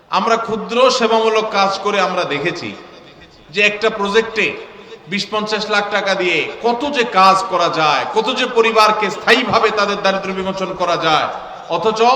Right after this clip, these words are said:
শত শত হাজার কোটি টাকা চলে যায় আমাদের ছোটখাটো প্রজেক্টে। তো সেইগুলা যদি আমরা রোধ করতে পারতাম, তাহলে আসলে টাকা অনেক বেশি লাগতো না। আসন্না ফাউন্ডেশন যে শত শত কোটি টাকা নিয়ে বসে আছে আর খরচ করে, আসলে তা কিন্তু না।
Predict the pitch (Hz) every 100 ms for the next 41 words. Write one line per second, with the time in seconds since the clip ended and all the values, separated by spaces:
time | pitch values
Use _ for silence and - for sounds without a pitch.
0 | 277 - - - - 233 240 247 202 226
1 | 220 208 170 190 202 - 196 190 190 185
2 | 180 175 175 170 160 160 151 156 139 139
3 | 151 139 113 101 - - - - - -
4 | - 784 - - - - - - - 147
5 | 147 180 185 208 202 202 208 190 190 196
6 | 196 208 240 233 226 208 190 185 165 -
7 | 160 180 170 165 175 160 160 160 143 139
8 | 170 147 117 120 98 - - - - 135
9 | 180 185 180 180 180 180 190 185 165 -
10 | - - - 190 190 247 262 220 233 214
11 | 202 202 202 196 190 185 180 170 175 190
12 | 175 180 170 156 165 170 165 160 147 151
13 | 147 143 143 135 127 120 135